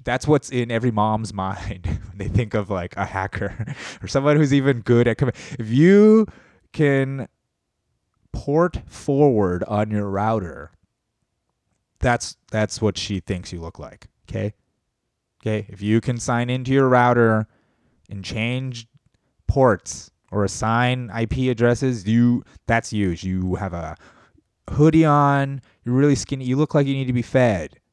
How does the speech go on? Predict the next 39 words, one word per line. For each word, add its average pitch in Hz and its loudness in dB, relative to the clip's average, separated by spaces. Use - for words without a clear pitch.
You 131 -8
know, 127 0
"Oh, 202 2
there's, 160 -6
someone 170 -2
should 143 -10
give 143 -4
you 143 -2
some 135 -10
food." - -10
They 117 4
all 147 4
look 131 -2
like 123 -2
they, 117 -2
they 117 0
all 156 4
feel 147 -2
like 139 0
they 147 -2
wanna 135 -2
take 127 -6
care 131 0
of 113 0
you. 95 0
You 107 -6
look 120 -4
so 123 -2
skinny, 113 -4
but 92 -14
you're 120 4
also 123 2
got 117 -2
the - -4
hood 127 4
on, 120 2
you're - -14
kinda 113 -2
shy, 117 2